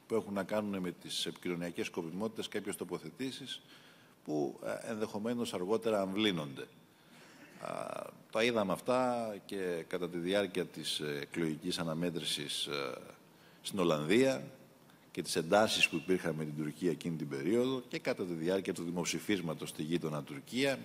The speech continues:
Δημιουργείται δηλαδή η αίσθηση ότι πολλές φορές αυτές οι δηλώσεις, α, τροφοδοτούν εντάσεις που ενδεχομένως έχουν και ένα επικοινωνιακό αντίκτυπο.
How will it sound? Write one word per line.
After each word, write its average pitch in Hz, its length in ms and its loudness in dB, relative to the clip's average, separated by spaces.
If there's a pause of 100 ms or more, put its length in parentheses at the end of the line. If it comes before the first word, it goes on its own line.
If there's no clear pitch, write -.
Δημιουργείται 101 420 0
δηλαδή 95 320 2
η 95 120 4
αίσθηση 101 280 0
ότι 90 140 -8
πολλές 104 280 4
φορές 95 320 2
αυτές 98 320 -2
οι 98 80 0
δηλώσεις, 92 640 2 (640)
α, 76 340 -2
τροφοδοτούν 98 680 4 (300)
εντάσεις 90 600 2
που - 120 -4
ενδεχομένως 90 640 0
έχουν 95 280 2
και 95 100 0
ένα 95 120 4
επικοινωνιακό 87 640 2
αντίκτυπο. 78 540 -2